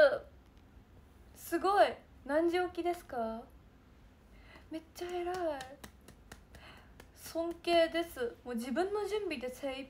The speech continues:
杯、私。すごいよ。ショールームを二十ルーム見てゴールドをゲットします。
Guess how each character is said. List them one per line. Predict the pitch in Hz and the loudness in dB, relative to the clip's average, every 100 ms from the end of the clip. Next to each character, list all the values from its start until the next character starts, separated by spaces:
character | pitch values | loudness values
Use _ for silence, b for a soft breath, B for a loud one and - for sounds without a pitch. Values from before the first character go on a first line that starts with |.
| - | -10
杯、 | 240 226 233 | -6 -4 -6
私。 | 226 - - - - - - - - - - - - - - - | -16 -18 -18 -20 -20 -20 -20 -20 -20 -20 -20 -20 -20 -20 -20 -20
す | - - - | -20 -20 -12
ご | 330 359 | -8 -6
い | 330 | -8
よ。 | 285 294 294 285 277 277 - - - - - - - - - - - - - B B B - | -10 -12 -14 -14 -18 -20 -20 -20 -20 -20 -20 -20 -20 -20 -20 -20 -20 -20 -20 B B B -20
シ | - - | -16 -6
ョ | 311 | -4
ー | 403 | -4
ル | 415 403 294 | -4 -4 -2
ー | |
ム | 233 | -2
を | |
二 | 226 240 | -2 -2
十 | 240 320 359 | -2 0 0
ル | 392 | 0
ー | 381 | -2
ム | 262 | -4
見 | 240 | -4
て | 220 | -4
ゴ | 214 403 | 0 4
ー | 403 | 4
ル | |
ド | 277 | 2
を | 254 | 0
ゲ | 277 | -2
ッ | 381 | -4
ト | - | -6
し | - | -8
ま | 277 | -10
す。 | 247 | -12